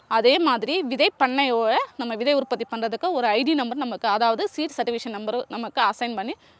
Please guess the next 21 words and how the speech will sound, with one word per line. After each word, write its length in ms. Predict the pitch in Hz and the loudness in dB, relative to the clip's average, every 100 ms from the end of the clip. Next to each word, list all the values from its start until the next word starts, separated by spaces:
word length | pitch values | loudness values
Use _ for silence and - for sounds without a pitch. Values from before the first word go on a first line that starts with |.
| _ | _
அந்த 180 | 220 220 | -6 -4
படிவத்துல 300 | 226 233 220 214 | -2 -2 -2 -6
கொடுத்துருவாங்க. 460 | 214 - 190 196 151 - _ - - _ | -8 -10 -10 -8 -8 -12 _ -20 -20 _
இப்ப 400 | - 277 - 359 508 - | -8 -6 6 6 6 -4
இந்த, 320 | 269 285 302 | 0 4 4
இந்த 280 | 277 302 294 | 4 4 4
விதை 200 | 262 403 | 4 0
பண்ண 180 | 320 285 240 _ _ | 2 0 0 _ _
ப-, 300 | 247 247 233 - | 2 2 0 4
ப-, 200 | 240 330 | 6 6
பதிவு 260 | - 233 302 277 | 6 2 2 2
பண்ணதுக்கு 420 | 262 294 370 277 | 2 2 0 2
அப்புறம் 480 | 247 - 302 269 480 _ _ | 2 2 2 2 0 _ _
விதை 240 | 226 311 | 0 0
சான்று 320 | 349 285 294 | 2 0 2
உதவி 280 | 233 269 269 | 0 0 0
இயக்குனர் 400 | 247 240 262 254 | 0 0 -2 -2
நம்ம 260 | 294 226 214 | -2 -4 -4
வயலை 340 | 214 226 240 233 | 0 2 2 2
வயலாய்வு 420 | 208 233 254 233 | 0 4 4 4
செய்வாங்க. 500 | 233 214 196 180 - | 0 -4 -2 -4 -6